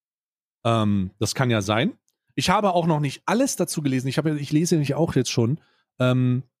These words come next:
ich lebe, ich lese jetzt auch schon, hey, äh, wie ist denn das eigentlich, wie ist denn das eigentlich, ähm, mit, äh, mit Christian Solmecke, der hat ein Video dazu gemacht. Das habe ich noch nicht gelesen. Ich werde mich diesbezüglich auf jeden Fall noch weiter informieren.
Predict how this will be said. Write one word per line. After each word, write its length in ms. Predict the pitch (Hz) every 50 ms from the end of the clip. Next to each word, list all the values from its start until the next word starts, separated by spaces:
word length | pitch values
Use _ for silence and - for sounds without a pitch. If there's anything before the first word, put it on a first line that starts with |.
| _ _ _ _ -
ich 120 | - - -
lebe, 240 | 151 156 143 156 160
ich 160 | - 131 - 139
lese 220 | 143 156 147 160
jetzt 120 | 139 -
auch 140 | - 156 160
schon, 220 | - - 135 113 113
hey, 340 | 113 143 180 185 165 170 _ _ _ _ _ -
äh, 120 | 135 131 123
wie 80 | 139 160
ist 100 | 165 -
denn 60 | 170
das 120 | 147 139
eigentlich, 400 | 139 143 147 147 143 147 139 -
wie 80 | 131 139
ist 120 | 147 -
denn 40 | 160
das 140 | 147 135 -
eigentlich, 480 | - 127 131 131 131 127 123 - - -
ähm, 340 | 117 117 113 113 110 110 107
mit, 280 | 110 110 - - - -
äh, 140 | 120 113 107
mit 220 | 107 110 - -
Christian 280 | - 143 - - 127 120
Solmecke, 320 | 120 120 139 147 127 113
der 80 | 107 107
hat 60 | 104
ein 60 | 110
Video 180 | 113 147 143 113
dazu 140 | 101 - 107
gemacht. 180 | 104 98 - -
Das 140 | - - -
habe 80 | 185
ich 80 | 190 156
noch 80 | 156 143
nicht 140 | 143 - -
gelesen. 360 | - 113 139 165 - 139 - _ - - _ _
Ich 140 | - 113 -
werde 160 | 151 160 -
mich 100 | 180 -
diesbezüglich 540 | - 170 - - 151 - - 156 156 135 135
auf 100 | 120 127
jeden 120 | 147 151 -
Fall 120 | 160 139
noch 160 | 131 117 107
weiter 220 | 135 147 151 139 127
informieren. 500 | 127 123 - 120 117 143 151 131 117